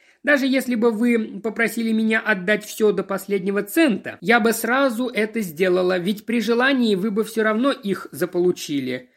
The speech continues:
Вы величайший в мире камевояжер. Вам удалось даже уговорить Стоуна признаться в убийстве».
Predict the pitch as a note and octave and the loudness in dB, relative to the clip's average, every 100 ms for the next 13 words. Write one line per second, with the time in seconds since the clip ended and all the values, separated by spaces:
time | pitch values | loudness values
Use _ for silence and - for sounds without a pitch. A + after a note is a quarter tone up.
0 | _ - F#3 D4+ D4 - - G3+ B3+ B3+ | _ -8 0 2 2 0 -10 -2 0 0
1 | - D4 D4 C#4+ B3+ G3+ B3+ B3+ B3 A#3+ | 2 2 2 0 -2 0 2 2 0 0
2 | A#3 A3 A3 G#3 F3 A3 E3+ - _ _ | 0 0 0 2 2 2 0 -6 _ _
3 | - F#3+ G3 F#3+ F#3+ F#3+ F#3+ E3 F#3 F3 | -4 0 0 -2 0 4 4 2 2 0
4 | F#3 G3 F3 F3 F3 F3+ - - G#3 C4 | -4 -6 0 2 2 0 -2 -4 -2 0
5 | D4 C4+ C4+ B3 - F#3 G3+ D3+ F3 G3 | 0 0 -2 -4 -8 -2 0 0 -2 -2
6 | - F3+ F3 C#3 D3 D3 - C3 B2 | -4 0 0 0 -6 -8 -12 -12 -12